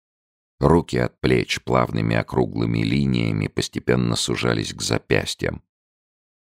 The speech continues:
Тонкие пальцы, те самые, что держали веер на свадебной фотографии, застенчиво прятались в ладонь от горячих губ поручика. Ложбинка между грудью и животом сочетала податливость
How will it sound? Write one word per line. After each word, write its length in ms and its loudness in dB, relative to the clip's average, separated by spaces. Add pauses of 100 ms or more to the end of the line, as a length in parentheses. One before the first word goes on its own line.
(440)
Тонкие 440 4
пальцы, 560 0
те 300 -4
самые, 480 0
что 200 -2
держали 420 0
веер 500 0
на 140 0
свадебной 680 -2
фотографии, 960 -2 (400)
застенчиво 720 0
прятались 680 -2
в 120 -6
ладонь 480 0
от 120 -8
горячих 560 -2
губ 320 -2 (100)
поручика. 680 -4 (1200)
Ложбинка 640 2
между 320 0
грудью 500 0
и 40 0
животом 580 0
сочетала 540 -4
податливость 880 0